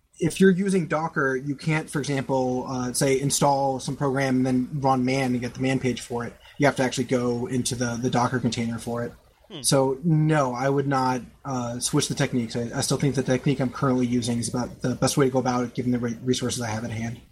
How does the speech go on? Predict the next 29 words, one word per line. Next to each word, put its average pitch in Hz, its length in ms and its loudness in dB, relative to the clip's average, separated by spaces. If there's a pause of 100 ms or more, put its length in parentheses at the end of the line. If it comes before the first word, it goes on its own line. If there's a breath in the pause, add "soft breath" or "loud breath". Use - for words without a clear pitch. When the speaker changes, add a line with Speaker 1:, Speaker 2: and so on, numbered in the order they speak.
(100)
Speaker 2:
And 190 140 4
I 170 120 4
think 202 200 0
the 165 80 -2
thing 170 160 2
to 139 100 2
underscore 165 540 -2
here 127 260 0
is 120 220 0
this 160 220 0
isn't 202 260 2
virtualization, 151 880 2
and 131 300 4
so 135 260 4
it 147 140 2
is 117 200 0
native 147 560 2
metal 135 400 0
performance, 131 760 -4
and 131 280 -4
I 139 120 0
could 143 120 -4
have 123 320 0
an 123 60 -2
application 135 560 -4
running 127 420 -4
from 123 300 -2
an 120 80 -2
Arch - 480 0